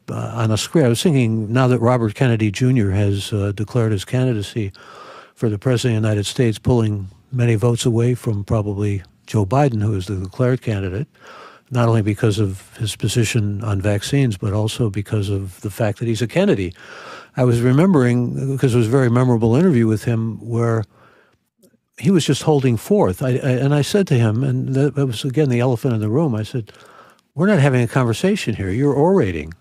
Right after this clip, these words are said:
You know, I didn't say it with that kind of aggression, but that was pretty much the direct way I put it to him. And I, and, uh, did I want to put him on the spot? Yeah, I did, because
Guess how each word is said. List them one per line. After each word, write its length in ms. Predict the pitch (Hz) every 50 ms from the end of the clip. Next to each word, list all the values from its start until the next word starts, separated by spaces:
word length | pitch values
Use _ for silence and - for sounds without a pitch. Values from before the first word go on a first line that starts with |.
| _ - 123
You 100 | 120 120
know, 100 | 120 113
I 100 | 117 135
didn't 200 | 147 160 147 120
say 140 | - 147 135
it 100 | 117 110
with 120 | 110 92
that 160 | 123 113 104
kind 160 | - 127 113
of 60 | 101 98
aggression, 680 | 95 90 104 113 147 156 - - 107 92 101 123 120
but 200 | 117 104 104 101 104 104 - _ _ -
that 180 | 113 113 104
was 160 | 107 113 104 -
pretty 260 | - - - 123 113
much 280 | 107 104 101 - - - _ _ _ - - - - - - - _ _ _ _ _ _ _ _ _ _ _
the 80 | - 117
direct 340 | 110 117 120 123 120 -
way 160 | 143 127 117 110
I 80 | 107
put 200 | 101 - - 180
it 100 | 180 143 -
to 100 | 101 87
him. 300 | 98 101 92 92 101 101 _ - - - - -
And 180 | 120 120 113
I, 80 | 120 120
and, 500 | 113 - 127 123 117 117 113 117 - - -
uh, 100 | 113 110 - 120 - - - -
did 140 | - 127
I 60 | 120 117
want 180 | 120 139 143
to 40 | 139
put 160 | - - 156
him 80 | 147 143
on 100 | 147 143
the 80 | 143
spot? 320 | 135 - - 180 175 175 -
Yeah, 140 | 214 233 202
I 80 | 135
did, 340 | 139 220 226 180 - - - _ _ _ _ _ _ - _ - _ _ _
because 420 | - 127 - 131 113 104 - -